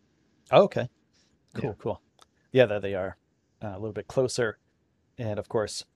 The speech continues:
Speaker 1: people for scale. And, uh, yeah, they're quite large. Again,
Speaker 2: Mm-hmm.
Speaker 1: and they do a lot of work.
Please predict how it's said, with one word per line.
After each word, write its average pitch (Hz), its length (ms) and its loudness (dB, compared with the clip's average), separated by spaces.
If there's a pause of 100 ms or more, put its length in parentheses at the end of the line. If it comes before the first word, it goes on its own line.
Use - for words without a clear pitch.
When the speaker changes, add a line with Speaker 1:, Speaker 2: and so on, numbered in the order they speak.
Speaker 1:
people 120 280 -6
for - 140 -12
scale. 131 420 -2 (1200)
And, 98 440 -6
uh, 90 260 -8 (300)
yeah, 135 140 -2 (200)
they're 104 220 -4 (160)
quite - 260 2
large. 160 480 -2 (640)
Again, 135 300 10
Speaker 2:
Mm-hmm. - 1400 -8
Speaker 1:
and 107 80 0
they 104 60 0
do 107 160 2
a - 20 4
lot 104 460 2
of 104 100 -4
work. 101 340 -4